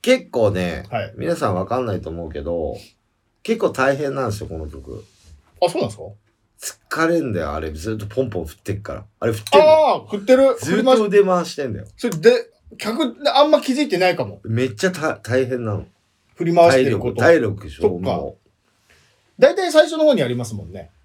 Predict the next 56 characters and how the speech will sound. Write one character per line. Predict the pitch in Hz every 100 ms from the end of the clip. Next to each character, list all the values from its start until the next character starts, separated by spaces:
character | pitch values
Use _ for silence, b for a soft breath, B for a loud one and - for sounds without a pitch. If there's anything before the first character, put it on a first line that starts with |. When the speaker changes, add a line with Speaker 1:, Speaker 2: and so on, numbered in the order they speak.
| _
Speaker 1:
そ | - -
う | 143 117
な |
の。 | 71
Speaker 2:
ポ | - 233
ン |
ポ | 247
ン | 202
持 | 208
っ |
て | 226
き | 208
て |
出 | 185 185
て | 180
き | -
て。 | 170
Speaker 1:
も | 143
う |
最 | 160 170
後 | 180
の |
方 | 156
な | 110
ん |
か | 90
腕 | 110
上 | 131 101
が | 123
ん | 131
な | 110
い |
も | 92
ん。 | 120
Speaker 2:
な | 147
る |
ほ | 160 160
ど。 | 135 - - _ _
Speaker 1:
で、 | 127
結 | 120 139 139
構 | 107
大 | 98 95 90
変。 | 87 80 -
Speaker 2:
は | 131
い。 |
Speaker 1:
で、 | 160
こ | 170
れ | 185 190
ね、 | 170 147 107
リ | 156
ュ | 254 240
ウ |
ジ | 135 104
が、 | 101 98 80 -
Speaker 2:
は | 123
い。 | 101